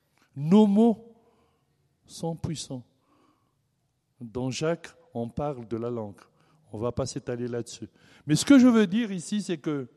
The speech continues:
Dieu nous utilise pour édifier,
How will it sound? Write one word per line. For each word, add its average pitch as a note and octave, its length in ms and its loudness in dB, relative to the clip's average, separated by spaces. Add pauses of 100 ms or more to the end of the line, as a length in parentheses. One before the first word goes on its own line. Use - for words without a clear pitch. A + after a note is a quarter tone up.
(1300)
Dieu D#3+ 380 6
nous F3+ 240 2
utilise D3 680 -6 (540)
pour C#3+ 300 0
édifier, D#3+ 720 0